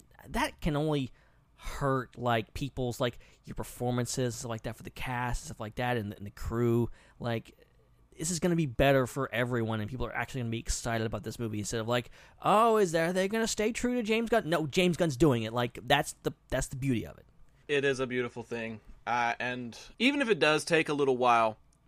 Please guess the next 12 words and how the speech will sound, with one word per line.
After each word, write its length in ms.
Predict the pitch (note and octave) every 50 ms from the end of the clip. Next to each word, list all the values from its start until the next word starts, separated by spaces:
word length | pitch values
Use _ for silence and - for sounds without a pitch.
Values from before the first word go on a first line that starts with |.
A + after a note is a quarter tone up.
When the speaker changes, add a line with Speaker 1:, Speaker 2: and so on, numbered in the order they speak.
| _
Speaker 2:
for 420 | - - E3+ E3 D#3+ D#3 D3+ D3 C#3+
Guardians 460 | B2 B2 D3 C#3+ C#3+ C#3+ C#3 C3+ -
Three 220 | - - C#3+ C3+
to 60 | B2+ B2+
come 200 | - C3 B2 A#2
around, 460 | A2+ A#2+ B2+ B2 A#2 A2+ G#2+ F2 - -
we're 240 | C3 C#3 F3 A#3+ C4
gonna 180 | A#3+ C#4 B3 G#3
get 300 | D#3 D3+ F3+ E3+ D#3+ -
some 340 | - - E3 D3 C#3+ C#3 C3+
really 400 | C#3 C#3+ C3+ C3+ C3+ C3 A#2+ - -
good 340 | C#3 C3+ C3 C3 B2 A#2